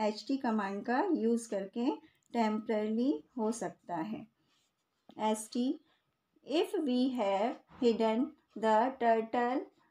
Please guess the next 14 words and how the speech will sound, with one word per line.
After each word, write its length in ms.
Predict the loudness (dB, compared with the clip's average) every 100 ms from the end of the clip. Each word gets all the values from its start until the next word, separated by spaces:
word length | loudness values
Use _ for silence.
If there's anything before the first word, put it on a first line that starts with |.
| _ _ _ -4
and 320 | 0 2 4
want 400 | 4 4 4 4
it 340 | 0 0 -2 -2 -4
to 140 | 0 0 -2 _ _ _ _ _ _ _ _ _ _ -20 _ -20 _ -20 _ _ _ _ _ _ -6
reappear 500 | 0 4 4 2 -14 _ _ _ _ -2
on 340 | 2 6 6
the 260 | 6 4 2
screen, 500 | 0 -4 -4 -4 -4
type 420 | 0 2 2 0
S 340 | 2 2 2 -2
T 200 | -2 0
and 280 | 0 -2 -4
press 360 | -4 -2 -2
the 180 | 0 0